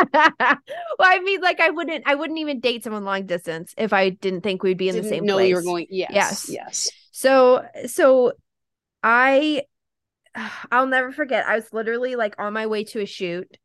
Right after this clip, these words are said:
Speaker 1: So it's early in the morning. I was on my way. I get a text and he's like, "Hey,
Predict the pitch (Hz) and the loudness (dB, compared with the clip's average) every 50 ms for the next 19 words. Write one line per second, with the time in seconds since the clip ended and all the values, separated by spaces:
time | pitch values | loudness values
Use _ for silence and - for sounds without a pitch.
0 | _ _ _ - - 220 208 - 247 226 240 240 240 233 220 214 208 208 208 202 | _ _ _ -4 -4 -4 -2 -2 -2 0 0 0 0 -2 -2 -2 -2 -4 -4 -4
1 | 202 196 - 185 185 180 190 208 208 214 214 202 202 190 196 196 156 196 190 208 | -6 -6 -8 -8 -6 -4 -4 -2 -2 -2 -2 0 2 2 0 0 0 -2 -2 -2
2 | 208 202 - - 202 196 - - - 190 185 175 - 180 180 175 - - _ _ | -2 -4 -4 -6 -6 -6 -6 -8 -6 -6 -4 -2 0 0 0 0 -2 -6 _ _
3 | _ - 185 185 185 175 175 180 | _ -6 -2 0 0 0 0 -2